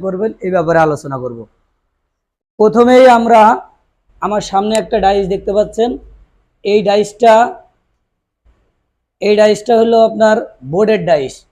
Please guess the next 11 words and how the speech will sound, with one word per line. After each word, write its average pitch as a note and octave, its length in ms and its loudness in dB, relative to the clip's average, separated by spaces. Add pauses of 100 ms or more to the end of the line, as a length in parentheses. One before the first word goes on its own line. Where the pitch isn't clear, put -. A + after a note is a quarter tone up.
(760)
মানে E3+ 100 -8 (100)
দুই A3+ 200 -2
পিলারের A3 360 2
মাঝখানে G3+ 520 -4
যে A#3 100 4
স্ল্যাবটা G3 480 -2
দেওয়া F3+ 260 0
হয়, F3 200 0 (100)
এই F#3+ 160 -4
স্ল্যাবের F#3 500 -2
জন্য G#3 240 -4